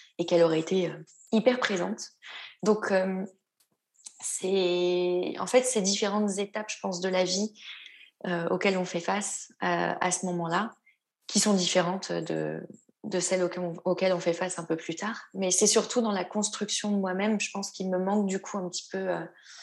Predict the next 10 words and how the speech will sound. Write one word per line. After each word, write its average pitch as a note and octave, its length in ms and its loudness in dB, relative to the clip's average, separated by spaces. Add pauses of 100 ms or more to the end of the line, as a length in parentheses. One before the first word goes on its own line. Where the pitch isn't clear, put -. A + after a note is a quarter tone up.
(460)
bah, E3 400 -4
quelque F3+ 280 4
chose, D#4+ 320 4
tu - 140 -8
sais. A3 240 -2 (320)
On F3+ 80 -2
leur F3 180 4
demande G3+ 260 6
souvent, G#3 440 2
euh, E3+ 200 0